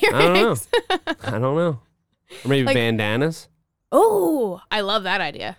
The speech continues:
Speaker 1: Yeah, they're pretty
Speaker 2: I was just
Speaker 1: badass.
Speaker 2: thinking the other day, I'm probably gonna wear bandanas to work in the summer because
Speaker 1: Are you
Speaker 2: I'm,
Speaker 1: a,
Speaker 2: I, I
Speaker 1: um, like, bandana open,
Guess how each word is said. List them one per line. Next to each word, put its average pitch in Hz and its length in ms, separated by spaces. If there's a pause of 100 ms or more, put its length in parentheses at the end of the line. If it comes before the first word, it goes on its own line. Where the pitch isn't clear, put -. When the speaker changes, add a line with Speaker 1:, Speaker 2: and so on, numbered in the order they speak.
Speaker 1:
Yeah, 95 160
they're 95 140
pretty 127 280
Speaker 2:
I 311 100
was 494 120
just 508 140
Speaker 1:
badass. - 20
Speaker 2:
thinking 480 220
the 294 100
other 254 140
day, 247 320
I'm 226 260
probably 240 240
gonna 240 140
wear 220 120
bandanas 214 480
to 214 80
work 262 140
in 226 80
the 165 80
summer 147 380
because 170 440 (880)
Speaker 1:
Are 127 160
you 160 280
Speaker 2:
I'm, 151 80
Speaker 1:
a, 139 280
Speaker 2:
I, 139 120 (100)
I 123 320
Speaker 1:
um, 117 340 (1080)
like, 107 280
bandana 113 720
open, 123 560